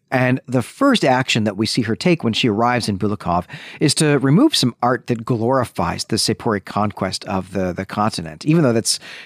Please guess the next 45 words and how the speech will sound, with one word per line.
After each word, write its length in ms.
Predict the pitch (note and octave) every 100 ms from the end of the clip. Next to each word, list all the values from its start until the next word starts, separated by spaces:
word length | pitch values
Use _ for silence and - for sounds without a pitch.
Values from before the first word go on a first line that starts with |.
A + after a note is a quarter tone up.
| -
kind 100 | G#3
of 80 |
in 60 | A3
private. 500 | - D3+ D3+ - - - _ _ _ _ _ _ _
And 340 | G3+ F#3+ F#3+ F3+
when 260 | G#3 G#3
she 160 | G3 G3+
tells 300 | - D4 C4
her 100 | E3+
aunt 180 | D3 A#2+
that 140 | A2
she's 240 | - E3
coming 260 | - D3+ B2
home 380 | F#2+ D#2+ C3 C#3
and 160 | B2 C3
that 80 |
she's 160 | - B2
going 320 | G#2+ F#3 G#3
to 60 | F3
be 100 | C3
taking 340 | - B2+ G#2+
over, 400 | G2+ G#2+ - C#2+ -
she 180 | -
explains 540 | D3 - - A#3 A3+ -
that 240 | G#2+ G#2 - - - -
she 200 | - A3
wants 320 | C4 B3 A#3+ -
to 100 | E3
do 120 | F3
something 520 | E3+ D#3 D#3 B2+ A2
very 180 | B2+ A#3+
much 240 | A#3 -
like 220 | G3 A#3+
the 80 | F3+
Marshall 320 | A#2 F2 -
Plan, 320 | - - G3+ - -
<laughs> 100 | - -
that 120 | F3
she 300 | - E3+ E3+
wants 320 | D3+ E3 G#3+
to 80 | D3
build 320 | C#3+ D#3+ D3
a 80 | -
better 300 | B2 D#3 F#3
world 340 | A#2+ A2 A2+